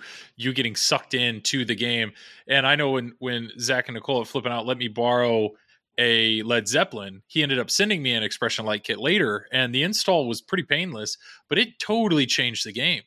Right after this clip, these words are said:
Like, it totally changed how that game felt. And I know, Travis, you have a Led Zeppelin on, on location.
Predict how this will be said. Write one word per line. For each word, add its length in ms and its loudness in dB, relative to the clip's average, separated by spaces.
Like, 160 -2
it 120 -4
totally 760 2
changed 720 -2
how 480 0
that 240 2
game 220 -6
felt. 320 2
And 80 -2
I 80 2
know, 120 0
Travis, 460 0
you 180 0
have 220 0
a 240 -4
Led 180 -2
Zeppelin 300 -4
on, 220 -4
on 340 -4
location. 680 -4